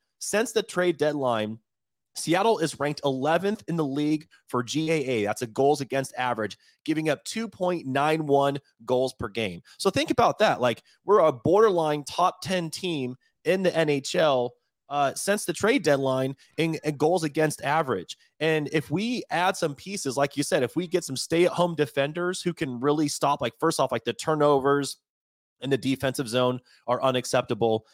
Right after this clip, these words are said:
And we can also just get some guys who can generate some more offense, uh, which will also help out the defense. Like, w-, the Kraken are just going to be,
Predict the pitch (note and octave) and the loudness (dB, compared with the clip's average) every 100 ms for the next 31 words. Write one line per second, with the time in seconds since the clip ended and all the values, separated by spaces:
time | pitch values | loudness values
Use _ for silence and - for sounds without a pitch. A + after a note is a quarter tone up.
0 | _ - C3+ C3+ C3+ C3 D3 A#2+ B2+ - | _ -4 -2 -2 0 0 0 -4 -6 -2
1 | C3+ B2 A#2+ A#2+ B2+ B2 B2+ A#2 A#2+ B2+ | -2 -2 0 2 2 -2 -2 0 2 0
2 | A#2 B2+ A#2 A2+ A2 B2+ - B2 A2+ - | -2 -4 0 0 2 0 2 -2 -2 -10
3 | _ _ A#2+ B2+ B2+ A#2+ B2+ A#2+ B2+ B2+ | _ _ -4 -2 2 2 4 2 0 2
4 | A#2+ G#2 B2+ D#3 C3 G#2+ - _ _ - | 0 0 -2 0 0 -2 -6 _ _ -4
5 | A#2+ - _ _ B2+ C#3 D#3 F3 G#3 - | -4 -4 _ _ -4 0 0 2 2 2
6 | E3 C#3+ - C#3+ D3+ D3+ G#2+ C#3 C#3 C3 | 2 0 0 2 2 0 0 2 2 -2